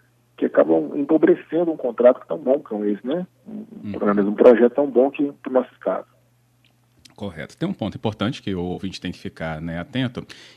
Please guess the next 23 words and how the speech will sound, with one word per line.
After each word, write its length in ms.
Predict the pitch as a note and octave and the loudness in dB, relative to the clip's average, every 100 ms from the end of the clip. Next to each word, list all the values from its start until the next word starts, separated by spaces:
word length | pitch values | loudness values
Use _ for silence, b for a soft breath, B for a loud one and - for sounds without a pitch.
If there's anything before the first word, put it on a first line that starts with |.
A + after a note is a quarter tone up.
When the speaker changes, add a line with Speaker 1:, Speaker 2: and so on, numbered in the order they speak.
| _ | _
Speaker 2:
que 120 | B2 | -4
não 180 | B2 E3+ | -2 -2
é 80 | E3+ | -4
a 20 | |
empresa 640 | F#3+ - A#2 A2+ F2+ F2 | -4 0 0 0 0 -6
que 140 | - | -4
não 120 | F2+ E2 | -4 -4
quer 160 | E2+ | -6
fazer, 520 | D#2+ F2 D#2+ C#2+ D2 | -8 -8 -6 -8 -8
né, 100 | E2 | -8
no 100 | E2 | -10
caso 300 | D#2+ D#2+ E2 | -8 -8 -6
aí 80 | E2+ | -6
a 60 | E2 | -8
concessionária, 840 | - E2+ F2+ - F2+ D2+ B1 B1+ b b b | -8 -10 -10 -8 -8 -8 -10 -14 b b b
mas 140 | - F#3+ | -10 -6
são 100 | B2 | -6
questões 380 | B2+ - B2+ B2+ | -6 -6 -6 -4
ligadas 840 | F#2+ F2 G#2 A2+ D2+ D2 - - - | -6 -4 -4 -4 -6 -10 -12 -18 -8
a 440 | F#2+ F#2+ F2+ F2+ - | -6 -4 -4 -6 -6
uma, 680 | G2+ G2+ G2 F#2+ F2+ E2 D#2 F#2+ F3 - | -4 -2 -2 -2 -2 -4 -6 -12 -16 -10
é, 640 | E2+ D#2+ D#2+ D#2 D2 D2 C#2+ _ _ | -8 -6 -8 -8 -8 -10 -14 _ _
opção, 580 | - B2+ - - G2+ E3 | -6 -6 -6 -4 -4 -4